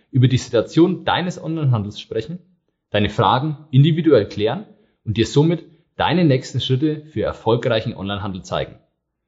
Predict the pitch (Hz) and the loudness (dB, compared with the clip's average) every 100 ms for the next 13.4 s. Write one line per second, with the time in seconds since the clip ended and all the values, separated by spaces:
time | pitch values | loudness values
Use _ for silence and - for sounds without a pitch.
0 | _ _ _ - 120 143 202 202 202 202 | _ _ _ -2 2 2 2 0 -4 -4
1 | 127 113 113 131 165 151 - 143 151 147 | -2 0 0 0 0 -4 -4 -2 -2 -4
2 | - 117 110 117 151 156 147 135 147 - | -6 -2 2 2 2 0 -2 -6 -8 -12
3 | - 110 104 - 90 80 - - 87 92 | -10 -6 -6 -2 0 0 -2 -12 -4 -2
4 | 90 143 156 160 151 147 - _ - - | 0 0 0 -2 -2 -6 -14 _ -16 -4
5 | - 120 120 - - 98 92 - 117 110 | 2 2 0 -10 -6 -4 -4 -6 -6 -4
6 | 95 92 - _ _ _ _ - 104 - | -2 -2 -4 _ _ _ _ -2 -2 -2
7 | 95 - 57 - _ _ _ _ _ _ | -6 -6 -10 -20 _ _ _ _ _ _
8 | _ _ _ - 113 156 196 170 - 147 | _ _ _ -4 0 2 2 0 0 -2
9 | 131 - - 113 113 110 - _ - 135 | -2 -4 -2 -2 -2 -8 -14 _ 0 2
10 | 156 143 135 123 101 87 - 107 120 104 | 4 2 2 0 -2 -4 -2 2 4 2
11 | 104 117 117 - 92 85 90 85 - 107 | -2 -2 -2 -6 -8 -6 -8 -4 2 2
12 | 107 107 - - 85 95 - 80 85 90 | 2 -2 -6 -8 -6 -6 -10 -16 -14 -14
13 | - - - - | -16 -18 -20 -20